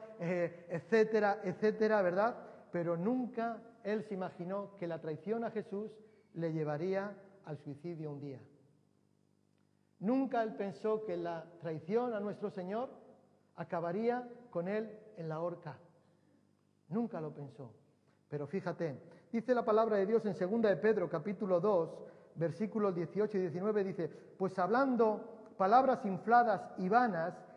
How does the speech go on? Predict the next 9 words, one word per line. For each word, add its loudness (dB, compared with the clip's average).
seducen 2
con, -2
con -6
concupiscencias 0
de 2
la 0
carne 0
y 0
disoluciones, 0